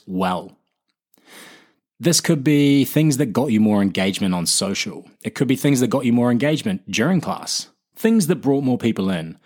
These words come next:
or just stuff that made you have a little bit more fun, that made you enjoy yourself more.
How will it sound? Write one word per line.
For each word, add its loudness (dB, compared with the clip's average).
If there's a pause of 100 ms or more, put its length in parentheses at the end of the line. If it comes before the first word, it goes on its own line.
(420)
or 2
just 2
stuff -2
that -2 (120)
made 0
you 2
have -4
a -2
little 2
bit 0
more 0
fun, -6
that -4
made 0
you 4
enjoy 2
yourself -2
more. -12